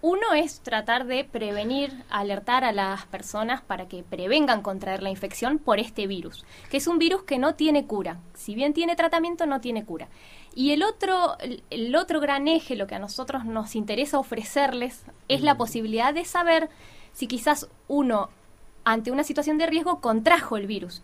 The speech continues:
Speaker 1: y está viviendo infectado. Porque, bueno, la persona que esté infectada puede acceder hoy a un buen tratamiento y tener la misma expectativa de vida que una persona que no estuviese infectada. La idea es, mañana, en el Hospital de Río Senger, en el laboratorio,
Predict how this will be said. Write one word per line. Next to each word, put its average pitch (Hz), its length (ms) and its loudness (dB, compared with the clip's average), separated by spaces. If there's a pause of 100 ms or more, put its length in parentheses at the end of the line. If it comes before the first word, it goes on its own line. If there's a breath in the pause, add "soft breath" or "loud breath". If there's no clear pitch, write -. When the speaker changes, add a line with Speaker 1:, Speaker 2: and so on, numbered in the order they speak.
Speaker 1:
y 220 180 2
está 220 240 2
viviendo 254 380 2
infectado. 202 640 -2
Porque, 247 260 0
bueno, 240 200 4
la 202 100 4
persona 311 380 2
que 311 80 0
esté 302 160 -2
infectada 311 760 2 (140)
puede 359 240 4
acceder 247 640 0 (360)
hoy 254 300 4
a 202 80 8
un 233 180 2
buen 302 240 6
tratamiento 311 680 2 (100)
y 233 100 -4
tener 220 220 0
la 285 140 2
misma 277 200 2
expectativa 226 580 -2
de 311 140 2
vida 311 220 2
que 311 80 -2
una 262 140 2
persona 233 280 -2
que 240 120 -2
no 214 80 -2
estuviese 220 360 -2
infectada. 185 540 -6 (220)
La 269 180 4
idea 381 400 4
es, 196 320 -2
mañana, 330 840 2
en 202 180 -4
el 190 100 -4
Hospital 214 300 -6
de 262 80 -2
Río 277 180 0
Senger, 339 400 0
en 214 140 -2
el 196 160 -4
laboratorio, 202 880 0